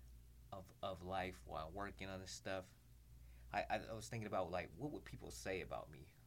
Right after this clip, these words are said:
I'm a man, and here I am sitting at home doing, you know,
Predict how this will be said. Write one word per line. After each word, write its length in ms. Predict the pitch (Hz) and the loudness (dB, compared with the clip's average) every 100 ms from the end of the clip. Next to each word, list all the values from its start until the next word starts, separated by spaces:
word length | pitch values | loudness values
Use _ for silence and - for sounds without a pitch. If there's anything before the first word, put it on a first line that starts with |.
| - | -2
I'm 120 | 113 | 0
a 80 | 98 | 2
man, 640 | 101 104 104 101 101 101 98 - - - - - | 2 2 2 2 0 -2 -4 -10 -14 -16 -8 -2
and 240 | 98 90 - | 0 -2 -4
here 240 | 110 117 101 | 0 6 8
I 140 | 98 | 6
am 260 | 101 101 95 | 4 0 0
sitting 320 | - 107 98 | 2 4 4
at 120 | 92 | 2
home 460 | 98 101 95 92 92 - - | 2 0 0 0 -2 -8 -4
doing, 500 | 107 98 92 90 92 - - - - - - - - - 104 | -2 0 0 -2 -4 -8 -12 -12 -12 -12 -12 -14 -14 -12 -6
you 120 | 101 | 0
know, 320 | 92 82 82 | 2 2 0